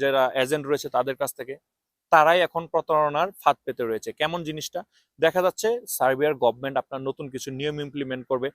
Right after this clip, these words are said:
এখন আগে একটা জিনিস ক্লিয়ার করি, আপনারা ওয়ার্ক পারমিট পাবেন, সবকিছু পাবেন, অনলাইন অ্যাপ্রুভালের জন্য আবেদন করবেন, but সেই সময়টা চার থেকে পাঁচ মাস বা ছয় মাস পর্যন্ত দীর্ঘায়িত হবে। কেন হবে? কারণ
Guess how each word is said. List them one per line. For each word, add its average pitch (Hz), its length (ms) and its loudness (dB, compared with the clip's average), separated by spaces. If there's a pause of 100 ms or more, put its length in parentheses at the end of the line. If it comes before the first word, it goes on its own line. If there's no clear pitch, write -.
(280)
এখন 180 340 4
আগে 139 120 2 (120)
একটা 156 180 -4
জিনিস 151 220 -6
ক্লিয়ার 156 280 2
করি, 120 140 -4 (420)
আপনারা 156 280 2
ওয়ার্ক 143 240 8
পারমিট 160 300 0
পাবেন, 147 180 0 (100)
সবকিছু 160 400 -2
পাবেন, 147 180 0 (120)
অনলাইন 151 240 0
অ্যাপ্রুভালের 156 400 -2
জন্য 151 160 -2
আবেদন 151 280 0
করবেন, 139 200 -4 (120)
but 127 180 6 (500)
সেই 180 220 4
সময়টা 165 360 4 (560)
চার 190 200 10
থেকে 165 220 -6
পাঁচ 170 200 4
মাস 165 160 -4
বা 160 140 0
ছয় 190 160 6
মাস 170 180 -2
পর্যন্ত 170 280 -2 (160)
দীর্ঘায়িত 160 420 4
হবে। 120 120 -8 (100)
কেন 202 140 8 (120)
হবে? 220 160 6 (640)
কারণ 160 180 4